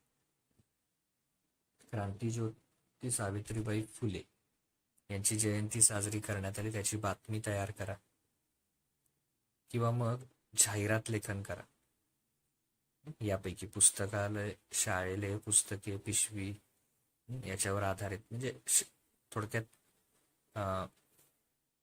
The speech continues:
जे स्टेशनरी दुकान असतं त्याची जाहिरात, आकर्षक जाहिरात करायची. आता बघा, आत्मकथन, फळ्याचं आत्मकथन लिहायचंय, फळा बोलतोय असं समजून लिहायचंय. हं? तर हा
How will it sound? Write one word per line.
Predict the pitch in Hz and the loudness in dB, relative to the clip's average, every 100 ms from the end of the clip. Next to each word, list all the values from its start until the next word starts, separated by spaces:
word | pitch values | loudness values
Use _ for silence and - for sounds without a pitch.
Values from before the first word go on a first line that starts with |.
| _ - - - - | _ -20 -20 -20 -8
जे | 110 | 4
स्टेशनरी | 107 113 101 - 113 120 120 - _ - | 6 6 6 4 2 0 0 -4 _ -12
दुकान | 107 110 123 113 | -8 -4 0 0
असतं | 98 98 | 0 -2
त्याची | 95 - | -4 -2
जाहिरात, | 107 104 104 104 | -2 -2 -2 -2
आकर्षक | 92 - 104 - | -6 -4 -6 -4
जाहिरात | 110 107 98 101 98 | -4 -4 -4 -6 -6
करायची. | 101 90 90 - - _ _ _ _ _ _ _ - | -8 -8 -10 -16 -20 _ _ _ _ _ _ _ -8
आता | 107 117 | -4 -2
बघा, | 107 98 | 0 0
आत्मकथन, | - 110 113 113 110 101 90 90 | 0 -2 0 -2 -2 -4 -8 -10
फळ्याचं | - 110 104 110 120 | -4 -2 0 0 0
आत्मकथन | 113 107 113 107 107 110 | 0 -2 -6 -4 -4 -4
लिहायचंय, | 107 104 98 101 104 - _ _ _ - | -2 -2 -2 -4 -8 -16 _ _ _ -4
फळा | 110 104 | 2 4
बोलतोय | 113 110 107 107 110 95 | 4 4 2 2 0 6
असं | 95 101 | 6 8
समजून | - 98 98 104 | 4 2 -4 -4
लिहायचंय. | 101 101 98 - 117 _ _ _ _ _ _ _ _ - | -2 -2 0 -2 -4 _ _ _ _ _ _ _ _ -12
हं? | 151 - - | -12 -8 -8
तर | |
हा | 104 104 101 | -2 2 0